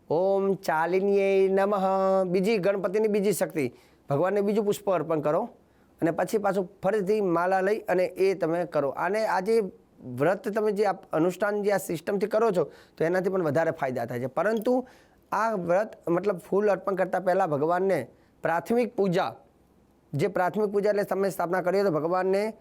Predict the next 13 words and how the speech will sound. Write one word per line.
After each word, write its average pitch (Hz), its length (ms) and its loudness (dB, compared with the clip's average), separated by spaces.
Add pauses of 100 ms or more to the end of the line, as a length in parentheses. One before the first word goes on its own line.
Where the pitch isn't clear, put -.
(600)
અ, 139 180 2
પહેલાં 160 360 0
તો 208 80 0
પૂજન 175 320 0
કરવું, 190 440 0
પૂજન 185 260 0
કર્યા 175 240 0
બાદ 185 280 -2
પછી 170 260 0
આ 196 100 2
ઉપાય 170 320 0
તમારે 147 280 -2
કરવાનો. 127 480 -2